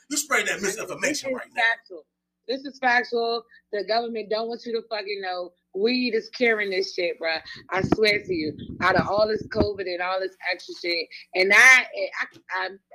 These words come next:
Speaker 2: I come into contact with a lot of people daily. You feel
Speaker 1: Uh-huh.
Speaker 2: what I'm saying?
Speaker 1: Uh-huh.
Speaker 2: Hello, you know what I'm
Speaker 1: Same
Speaker 2: saying?
Speaker 1: with me.
Speaker 2: And
Speaker 1: Same
Speaker 2: no,
Speaker 1: with
Speaker 2: I
Speaker 1: me.
Speaker 2: don't, I ain't got that shit, bruh.
Speaker 1: <laughs>
Speaker 2: Not a cough, not a sneeze, Nate.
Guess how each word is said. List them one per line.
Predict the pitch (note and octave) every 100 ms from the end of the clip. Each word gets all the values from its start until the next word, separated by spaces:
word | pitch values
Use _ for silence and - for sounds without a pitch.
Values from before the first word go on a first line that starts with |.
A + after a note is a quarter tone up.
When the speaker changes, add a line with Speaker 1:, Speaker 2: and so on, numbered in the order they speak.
| A3+
Speaker 2:
I | E4 F#4
come | G4 D#4
into | D4+ D4
contact | D4+ D4 D#4 D4+
with | C#4+
a | G3+
lot | A3 D#4 E4
of | D4+
people | F4 F4 F4 B3+
daily. | E4+ F4+ C#4+ G#3+
You | C4 C#4
feel | D4
Speaker 1:
Uh-huh. | D4
Speaker 2:
what |
I'm | C#4+ D4+
saying? | C#4+ B3+ A#3+
Speaker 1:
Uh-huh. | G#3 G#3+ A#3 _ _
Speaker 2:
Hello, | D#4+ F4 F4 D#4 A3+ G#3
you | C#4 D#4
know |
what | C#4+ D4
I'm | D4+
Speaker 1:
Same | D4+ D4
Speaker 2:
saying? | C#4 A#3
Speaker 1:
with | G3+
me. | D#3+ E3+
Speaker 2:
And | E4
Speaker 1:
Same | G4+ A4+ A#4+ G#4
Speaker 2:
no, |
Speaker 1:
with | A#4+
Speaker 2:
I | B4
Speaker 1:
me. | A#4+
Speaker 2:
don't, | A#4
I | - A4 C5
ain't | C5 B4+
got | C5+ C#5
that | C#5 C#5 -
shit, | C5 A#4+ G#4
bruh. | A4 B4+ F#5+ - - C#5 - E4
Speaker 1:
<laughs> |
Speaker 2:
Not | D4+
a | C4+
cough, | E4 F4+ F#4 G4+
not | F#4 D4+ C4
a | C4+ -
sneeze, | D#4+ F4 F4+ F#4 D4+
Nate. | D4+ E4+